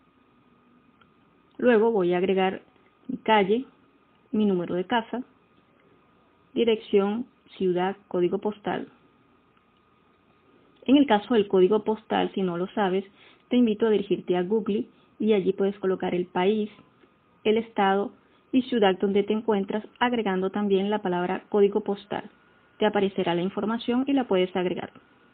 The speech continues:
Luego de esto, solamente tienes que colocar en este renglón de acá abajo, acá el distrito, vas a colocar el distrito, capital, dependencias federales en la que te encuentres.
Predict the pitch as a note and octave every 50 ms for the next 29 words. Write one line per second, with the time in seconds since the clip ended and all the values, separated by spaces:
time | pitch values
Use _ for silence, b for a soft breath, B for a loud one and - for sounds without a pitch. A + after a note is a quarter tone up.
0 | _ _ _ _ _ _ _ _ _ _ _ _ _ _ _ _ _ _ _ _
1 | _ _ _ _ _ _ _ _ _ _ _ _ _ _ _ _ _ _ _ _
2 | _ _ _ _ _ _ _ _ _ _ _ _ _ _ _ _ _ - - G#3
3 | G3+ G3 F#3 F#3+ F#3+ G#3+ B3 B3 A3 - - - B3 C#4 C4+ b b b b b
4 | _ - A#3 A#3+ A#3 A#3 A3+ B3 A3+ G#3 G3 F#3+ G3 - - G#3 G3+ - G3 F#3+
5 | F#3+ F#3+ G3 G3 G3 - - G#3 G3+ G3+ G3 F#3 - - F3+ F#3 F#3 F#3+ F#3 F#3+
6 | F#3 G3 G3+ G3 G#3 G#3 G#3+ A3+ A#3 A3 - B3+ C4+ - - _ _ _ _ _
7 | _ _ _ _ _ _ _ _ _ _ _ _ _ _ _ _ _ _ _ _
8 | _ _ _ _ _ - - - A3 - F3+ G3+ B3+ A#3+ G3+ G3 - - - G#3
9 | G#3 - B3+ C4+ b b b b b _ - G#3+ G#3+ G#3+ A#3+ A#3+ A#3 A3 G3+ F3+
10 | F#3+ - G#3 A3+ B3+ C#4+ - _ _ _ _ _ _ _ _ _ _ _ _ _
11 | _ A3+ G#3+ G3+ G3 F3+ F#3 F#3+ - - - A3+ A3+ - B3 A#3 A#3 F#3 - -
12 | E3+ - F3+ G3+ G#3 G#3+ G#3+ G3 F3+ F3 E3 - G3+ - - G#3 G3 F3+ F3 F3
13 | F#3+ - A3+ A3+ A3 - - - G#3 G3 G3 - - - C4 - - -